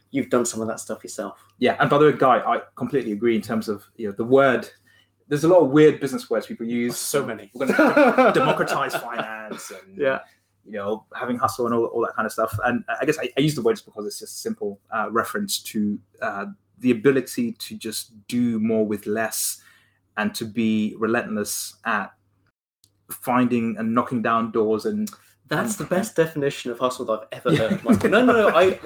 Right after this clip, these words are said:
Speaker 2: <laughs>
Speaker 1: I kid you not.
Speaker 2: Yeah, and, and it, you know, I've, I've always felt that, you know, in this day and age, we have access to so many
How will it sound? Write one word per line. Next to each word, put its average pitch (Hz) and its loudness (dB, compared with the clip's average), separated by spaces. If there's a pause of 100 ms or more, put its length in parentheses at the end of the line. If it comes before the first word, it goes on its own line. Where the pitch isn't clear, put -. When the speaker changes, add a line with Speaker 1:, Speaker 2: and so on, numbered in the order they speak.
(140)
Speaker 2:
<laughs> - -10
Speaker 1:
I 147 0
kid 175 -2
you 175 0
not. 120 -4 (260)
Speaker 2:
Yeah, 151 0 (240)
and, 180 2
and 180 -2 (240)
it, 175 -12
you 190 -4
know, 135 2
I've, 151 -2
I've 156 0
always 196 2 (260)
felt 143 -2
that, 123 -2 (1300)
you 131 -10
know, 107 -6 (100)
in 151 0
this 147 -2
day 135 4
and 113 0
age, 143 -4 (120)
we 117 -6
have 123 -2
access - -6
to - -14
so 135 -2
many 120 -2